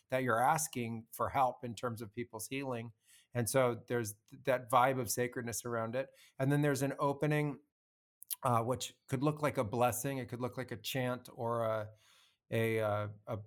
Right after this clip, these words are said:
kind of prayer given to it or a kind of invocation and setting of intention.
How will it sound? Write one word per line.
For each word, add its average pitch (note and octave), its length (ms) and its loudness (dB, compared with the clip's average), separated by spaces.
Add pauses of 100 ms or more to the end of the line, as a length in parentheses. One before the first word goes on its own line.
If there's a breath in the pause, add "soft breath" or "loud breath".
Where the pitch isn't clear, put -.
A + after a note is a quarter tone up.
(140)
kind B2 220 0
of G#2+ 140 -6
prayer C3 640 4
given C3 380 0
to C3+ 200 0
it C3+ 120 4
or A#2+ 120 2
a A2 40 -2
kind B2 200 -2
of A2+ 60 -6
invocation A#2+ 1040 -4 (680 soft breath)
and A#2 240 2
setting C3 320 4
of A#2 100 0
intention. A2 760 -4